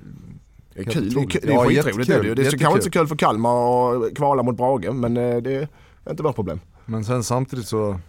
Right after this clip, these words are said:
Speaker 2: så är det ju, <clears throat> man blir ju skeptisk till, till de här sexton lagen, liksom, när, eh, det är, ja, det blir färre och färre poäng nere i,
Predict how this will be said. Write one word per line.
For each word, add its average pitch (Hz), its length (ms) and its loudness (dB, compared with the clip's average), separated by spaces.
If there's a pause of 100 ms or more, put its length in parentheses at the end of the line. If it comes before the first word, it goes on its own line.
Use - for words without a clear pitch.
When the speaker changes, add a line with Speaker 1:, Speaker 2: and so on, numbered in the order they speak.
Speaker 2:
så - 140 -6
är 127 160 2
det 117 60 0
ju, 101 240 -4 (520)
<clears throat> - 440 -20
man 113 360 -4
blir 127 100 0
ju 127 120 -2
skeptisk - 840 -8
till, 95 320 -6 (840)
till 101 180 -6
de 95 120 -2
här 95 240 -4 (640)
sexton - 600 -6
lagen, 98 380 0
liksom, 85 320 -12
när, 98 280 -4
eh, 90 500 -6
det 98 100 -8
är, 92 400 -6 (1000)
ja, 104 80 -8
det 101 60 -6
blir 101 180 -4 (100)
färre 123 380 0
och 98 80 -4
färre 110 340 -2
poäng 113 320 -2
nere 98 220 0
i, 92 240 -4